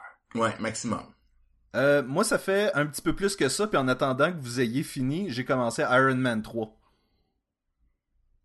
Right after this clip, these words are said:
Speaker 1: Commencé parce que tu l'avais jamais vu ?
Speaker 2: Commencé.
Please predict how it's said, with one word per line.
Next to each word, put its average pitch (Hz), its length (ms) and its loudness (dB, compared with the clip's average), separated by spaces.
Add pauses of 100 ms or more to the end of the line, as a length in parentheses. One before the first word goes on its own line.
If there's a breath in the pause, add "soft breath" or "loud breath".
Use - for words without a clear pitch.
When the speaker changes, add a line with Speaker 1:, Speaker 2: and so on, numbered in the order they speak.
(160)
Speaker 1:
Commencé 135 680 2
parce 139 280 -2
que 139 120 -2
tu 127 180 -4
l'avais 123 260 2
jamais 131 320 0
vu ? 196 260 -8 (200)
Speaker 2:
Commencé. 120 380 2